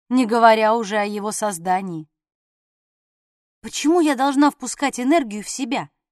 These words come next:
спросила я. «Люди гибнут только от того, что прыгают в вихрь, не владея правильной техникой». «То, как ты прыгаешь через вихри,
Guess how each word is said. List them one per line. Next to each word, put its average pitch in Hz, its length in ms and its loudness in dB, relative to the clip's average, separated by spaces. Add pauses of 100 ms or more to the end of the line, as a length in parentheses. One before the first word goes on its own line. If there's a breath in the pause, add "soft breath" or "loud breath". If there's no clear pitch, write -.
(420)
спросила 180 440 -10
я. 170 260 -12 (680)
«Люди 285 300 6
гибнут 262 380 4
только 262 300 2
от 254 100 -2
того, 254 260 2
что - 180 -8
прыгают 262 480 -2
в 247 60 -8
вихрь, 277 340 -2
не 233 140 -4
владея 240 420 0
правильной 262 480 0
техникой». 196 580 -8 (1200)
«То, 262 200 4
как 214 220 0
ты 202 160 -10
прыгаешь 190 500 -6
через 185 380 -10
вихри, 220 460 -4